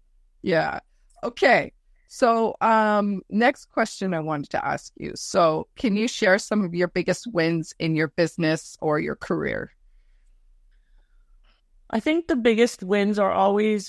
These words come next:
Speaker 2: when you hit the bottom and then you come out on top. And, um, certainly, uh, we hit the bottom at the beginning of covid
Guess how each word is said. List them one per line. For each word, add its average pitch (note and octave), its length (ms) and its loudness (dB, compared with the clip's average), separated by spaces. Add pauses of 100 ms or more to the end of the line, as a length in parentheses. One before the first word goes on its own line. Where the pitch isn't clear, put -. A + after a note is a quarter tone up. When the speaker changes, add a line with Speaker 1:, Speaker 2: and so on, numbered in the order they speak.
Speaker 2:
when F#3+ 540 0
you F3+ 100 -4
hit F#3+ 280 -8
the G3+ 60 -10
bottom G3 520 -2 (160)
and F#3 180 0
then F#3 240 2
you F#3 80 -2
come F#3+ 220 -6
out F3+ 140 2
on F3 180 -4
top. G3 320 -6 (480)
And, F#3 520 0 (200)
um, F3+ 540 0 (200)
certainly, G#3 840 -2 (600)
uh, D#3 200 -10 (120)
we G3 140 0
hit G3 220 -4
the F#3 60 -2
bottom F3 600 2
at - 140 -6
the F3 40 -10
beginning E3+ 360 -2
of - 120 -10
covid F#3 520 0